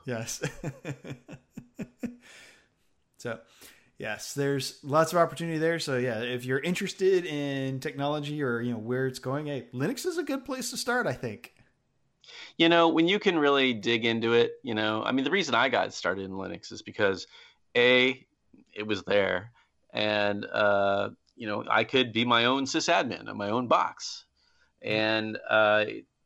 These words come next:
Speaker 2: if you wanna dig deep, you can see all of it, literally all of it, including the source code to the kernel. Um, and you, you can't do that with,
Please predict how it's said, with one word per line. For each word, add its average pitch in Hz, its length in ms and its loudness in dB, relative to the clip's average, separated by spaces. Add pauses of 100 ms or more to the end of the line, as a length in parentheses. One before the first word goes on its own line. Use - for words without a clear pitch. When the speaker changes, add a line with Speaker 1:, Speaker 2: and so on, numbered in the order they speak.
(340)
Speaker 2:
if 127 160 -10
you 147 120 0
wanna 160 180 6
dig 147 260 2
deep, 135 340 0 (100)
you 120 180 -2
can 135 180 -2
see 135 380 -4 (160)
all 175 220 8
of 113 100 4
it, - 140 -8 (320)
literally 190 480 2
all 208 260 6
of 107 80 -2
it, - 160 -12 (500)
including 180 440 -2
the 170 80 -4
source 190 280 2
code 117 220 2
to 123 80 -2
the 135 80 -6
kernel. 147 460 2 (320)
Um, 123 420 4
and 151 160 -8
you, 160 60 -6 (180)
you 120 220 -8
can't - 340 -10
do 95 140 -12
that 92 320 -8 (100)
with, 107 160 -10